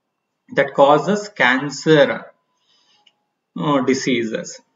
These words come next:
Next, ಸಕ್ಕರೆ ಪುಡಿಯಲ್ಲಿ ಬೆರೆಸುವ washing soda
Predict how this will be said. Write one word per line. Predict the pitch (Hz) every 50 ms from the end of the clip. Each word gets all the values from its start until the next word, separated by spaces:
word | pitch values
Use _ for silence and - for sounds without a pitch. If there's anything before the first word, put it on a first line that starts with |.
| _ _ _ _ _ _ _ _ _ _ _ _ _ _ _ _ _ _ -
Next, | 175 202 214 214 - - - 240 247
ಸಕ್ಕರೆ | 240 - - 156 156 - - 220 233 247
ಪುಡಿಯಲ್ಲಿ | 226 - 226 214 220 220 214 214 220 214
ಬೆರೆಸುವ | 190 185 190 190 185 - 196 196 196 190
washing | 185 123 123 117 131 156 - - 226 220 214 202
soda | - - 170 151 139 127 113 117 120